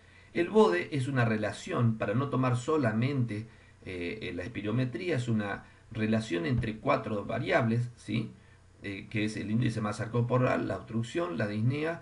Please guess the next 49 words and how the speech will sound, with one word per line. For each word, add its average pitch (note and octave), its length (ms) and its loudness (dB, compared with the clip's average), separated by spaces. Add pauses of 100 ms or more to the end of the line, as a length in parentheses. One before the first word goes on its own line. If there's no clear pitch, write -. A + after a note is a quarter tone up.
(160)
y A2+ 80 -2
la G#2 120 2
capacidad G2+ 420 -2
de F#2+ 60 0
ejercicio. - 560 -12 (340)
O F#2+ 100 -4
sea, - 180 -2
estas G#2 260 -6
cuatro D3 400 -2
variables, D#3+ 540 2 (120)
del, G2+ 340 -10 (340)
la F#2+ 120 -2
obstrucción A2 460 0
medida G2 260 -2
por F#2+ 120 -4
F A2+ 180 -2
B C#3+ 120 2
uno, D#3+ 220 0
la A#2 80 4
distancia G#2 440 -2
caminada F#2 420 -6
en F#2+ 80 -10
seis F#2 220 -6
minutos, C3 440 -2 (240)
la G2 120 -2
disnea A#2+ 380 2
medida A2 360 4
por G2+ 140 -2
el G#2 80 -4
M A2 180 2
R A2+ 100 2
C, E3 300 -4 (100)
la F2 120 -10
Medical G2+ 420 -6
Research - 280 -8
Council, C3+ 440 0 (300)
y D3 120 4
el D#3 80 4
índice D3+ 340 0
de B2+ 60 6
masa B2+ 300 2
corporal, C3 560 2 (340)
¿sí? B2+ 380 2
Medido G#2+ 400 2
por - 160 0
kilo A2 260 0
por - 140 -2
metro F#2+ 260 -8
cuadrado. - 460 -10